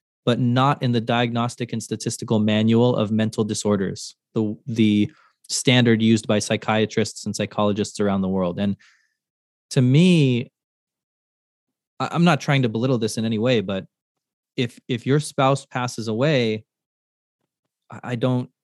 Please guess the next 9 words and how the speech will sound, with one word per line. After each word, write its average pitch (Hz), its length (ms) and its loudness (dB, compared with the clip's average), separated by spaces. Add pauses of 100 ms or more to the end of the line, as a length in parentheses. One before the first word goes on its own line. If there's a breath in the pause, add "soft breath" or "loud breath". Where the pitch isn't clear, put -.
(120)
think 131 300 -6
it's 123 140 -6
uncommon 127 540 -2
that 120 100 -2
you're 117 120 -2
going 120 220 -2
to 117 80 -4
be 117 140 -4
sad, 123 580 -4